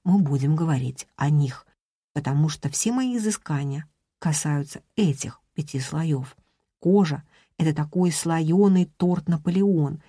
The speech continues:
и она напоминает нам родовую систему. Первый слой эпидермиса называется базальным. Он расположен ближе всех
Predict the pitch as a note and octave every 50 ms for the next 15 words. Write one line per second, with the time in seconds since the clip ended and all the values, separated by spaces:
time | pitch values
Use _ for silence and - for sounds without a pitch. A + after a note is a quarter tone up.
0 | _ _ _ _ D3+ D3 C#3 C3+ C3 C3 C3 B2+ C3 D#3+ F3 F3 E3+ D3+ C#3 C#3
1 | C3+ C3+ C#3+ D3+ - - _ _ _ _ - D3 C#3 C3 C3+ D3 D3+ _ _ _
2 | _ F3 E3+ F3 F3 E3 F3 E3+ D3+ C3+ C3 B2+ B2+ C3 C#3+ D3+ - _ - -
3 | D3+ D3 - - - C#3+ A#2+ - - B2+ - _ _ _ _ _ _ _ _ _
4 | _ _ _ _ _ _ _ _ F#3 F#3 F#3+ F#3 F3+ F3+ - - F#3+ F#3+ F3+ F3
5 | - - D#3 D3+ D#3+ E3 F3+ G#3+ A#3+ B3+ G#3 E3+ D3+ D3+ - - F3 - _ _
6 | _ _ _ _ D#3+ D#3 D3+ D3 D#3 C#3+ C#3+ C#3+ C#3+ D#3 D#3 - - G3+ F#3 G3
7 | G#3 G3+ F3 D3+ C#3 C3 C3 C3 C3 C3+ C#3 C3+ D3 - _ _ _ _ _ _
8 | _ _ _ - G3+ G#3+ A3 A#3 A3 - - B3 A#3 A#3+ A#3+ A#3+ A3+ A#3 A3+ A3
9 | G3+ G3 G#3 A3+ B3 A#3 G#3 F3 D3+ C3+ C#3 D3 D3 - _ - - - - G#3
10 | A#3 - -